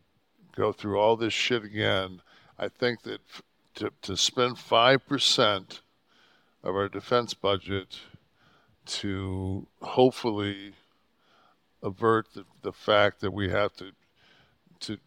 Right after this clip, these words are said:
and I, I just don't want, I just don't want to see any more of a, you know.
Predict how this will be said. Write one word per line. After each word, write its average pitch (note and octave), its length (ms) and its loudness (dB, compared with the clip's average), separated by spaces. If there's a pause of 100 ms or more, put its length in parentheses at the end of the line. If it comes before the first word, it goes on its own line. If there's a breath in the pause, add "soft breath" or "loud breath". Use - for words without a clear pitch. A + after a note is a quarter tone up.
(240)
and G#2+ 520 -14
I, G2 280 -16
I - 20 -18 (480)
just - 320 -8
don't G#2+ 200 0
want, G#2 360 0 (100)
I G2+ 60 -14
just - 180 -10
don't A2 160 0
want A2 240 2
to - 80 -2
see G#2 180 0
any G#2+ 180 -2
more G#2 300 -2
of F#2+ 120 -2
a, G2 260 -4
you F#2+ 60 -16
know. F#2 280 -10